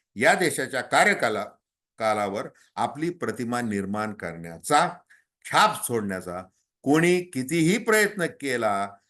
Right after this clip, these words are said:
तरी त्याच्या यशास मर्यादा आहेत, असतात.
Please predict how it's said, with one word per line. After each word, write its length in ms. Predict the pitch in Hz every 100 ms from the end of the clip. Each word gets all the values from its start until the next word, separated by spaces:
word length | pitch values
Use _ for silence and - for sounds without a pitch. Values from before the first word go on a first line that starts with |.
| _ -
तरी 220 | 135 214
त्याच्या 340 | 202 131 139
यशास 480 | 127 113 107 123 120
मर्यादा 520 | 92 90 90 98 95 -
आहेत, 300 | 82 92 104 - _ _ _ _ _ _
असतात. 440 | 135 165 - 240